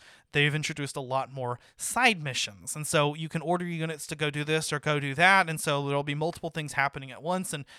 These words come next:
sometimes the, uh, defeat condition is, you know, the enemy just reaches this point, and you weren't keeping an eye on that, and then it's game over. So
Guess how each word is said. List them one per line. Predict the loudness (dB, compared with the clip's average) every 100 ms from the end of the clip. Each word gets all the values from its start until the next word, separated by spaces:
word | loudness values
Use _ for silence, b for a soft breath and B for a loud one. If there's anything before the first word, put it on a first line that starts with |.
| B
sometimes | 6 8 8 6 2 2 0 -6 B B _ -6
the, | -2 0 2 6
uh, | 6
defeat | 4 -4 -6 -4
condition | 0 0 0 -2
is, | -2 -4 -4
you | -2
know, | 0
the | 2
enemy | 2 2 0
just | -2 -4 -4
reaches | -4 -4 -4
this | -4 -6
point, | -6 -6 -6 -6 B B B -4
and | -2
you | 0
weren't | -2 -2
keeping | -4 -4 0
an | 2
eye | 4 4
on | 2 -2
that, | -4 -8 B -10
and | -6
then | -2
it's | -4 0
game | 2 4
over. | 4 2 0 -6
So | 0 6 8 8